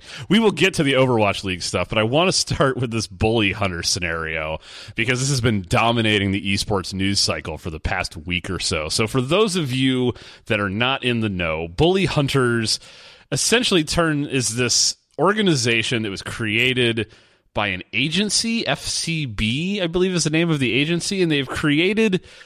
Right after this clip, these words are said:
this initiative slash app slash marketing campaign. And what the app was supposed to do was give you access to this group of bully hunters. So if somebody came and bullied you in a game, and this is primarily geared towards women gamers,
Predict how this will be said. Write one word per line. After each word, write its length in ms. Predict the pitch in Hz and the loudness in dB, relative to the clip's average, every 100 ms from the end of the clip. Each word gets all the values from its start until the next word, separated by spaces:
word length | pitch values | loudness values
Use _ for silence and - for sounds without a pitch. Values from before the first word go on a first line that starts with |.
| _ | _
this 200 | 160 - | 0 0
initiative 960 | 139 123 131 160 - 185 - 170 160 147 | 0 -2 0 0 2 0 2 2 2 0
slash 580 | - 131 127 117 113 - - | -2 0 0 2 0 -4 -4
app 380 | 113 131 135 - | -2 -2 -2 -2
slash 500 | - - 95 87 - | -4 -4 -2 -4 -8
marketing 640 | 95 123 151 120 101 90 | -2 0 2 0 -2 -2
campaign. 840 | - 85 82 - 85 76 76 78 85 - - - _ | -4 -4 -4 -4 -4 -8 -10 -14 -16 -18 -20 -20 _
And 140 | 117 113 | -2 -2
what 160 | 147 | -2
the 220 | 120 120 - | -2 -4 -2
app 320 | 196 240 - | 0 0 -2
was 140 | 143 - | -4 -2
supposed 440 | 127 127 127 - | -2 0 0 -2
to 80 | 107 | -4
do 540 | 90 101 98 98 92 | 0 2 2 2 2
was 180 | 92 92 | 0 -2
give 180 | - 123 | -4 -2
you 160 | 120 - | -2 -2
access 480 | 143 175 - 180 - | -2 -2 0 0 0
to 140 | - | 0
this 200 | 127 123 | 0 0
group 360 | - 113 131 131 | -2 0 0 0
of 200 | 101 85 | -2 0
bully 280 | 110 107 80 | 0 0 -2
hunters. 560 | 87 78 - 78 82 - - - - | -6 -8 -8 -8 -10 -10 -16 -16 -2
So 160 | 113 | 0
if 80 | 101 | 2
somebody 480 | - 175 180 165 151 | 2 2 2 0 0
came 580 | - 120 123 131 131 135 | -2 -2 -2 0 0 0
and 280 | 107 101 87 | -2 -2 0
bullied 460 | 110 120 127 117 | 2 4 4 2
you 120 | 110 113 | 0 0
in 80 | |
a 40 | 110 | 0
game, 400 | 90 87 78 85 | -4 -8 -8 -8
and 100 | 95 | -6
this 300 | 101 - 113 | -4 -4 -4
is 120 | 95 | -6
primarily 580 | - 139 143 147 156 143 | -4 0 2 2 0 0
geared 300 | 113 113 113 | 0 0 2
towards 280 | 113 104 85 | 2 0 0
women 340 | 85 76 82 | -6 -6 -8
gamers, 440 | 78 73 73 76 | -8 -12 -12 -12